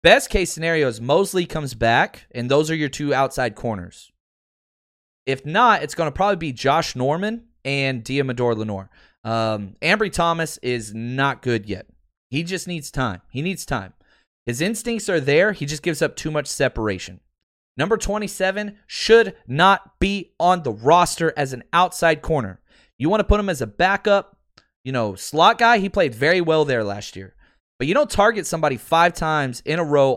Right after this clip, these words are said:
all for positive plays. He did make a couple decent plays down the stretch, but good God, do not put number twenty-seven outside. He can't play there. Eh, there, no year <laughs> has he been successful back there. Eh, do not play him outside.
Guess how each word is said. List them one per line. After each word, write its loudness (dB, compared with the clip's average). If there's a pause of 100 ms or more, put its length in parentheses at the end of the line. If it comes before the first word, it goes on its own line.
all 2
for -10
positive 0
plays. -2 (680)
He -4
did 2
make 0
a -6
couple 0
decent -10
plays 0
down -2
the -8
stretch, -6
but -6 (120)
good 2
God, 0 (280)
do -4
not -2
put 2
number -8
twenty-seven -2
outside. -4 (160)
He -2
can't 2
play 4
there. -4 (260)
Eh, -12
there, -8 (500)
no 2
year 2
<laughs> -2
has -4
he 6
been 0
successful 0
back -2
there. -4 (300)
Eh, -10 (160)
do -2
not 4
play 0
him -2
outside. -2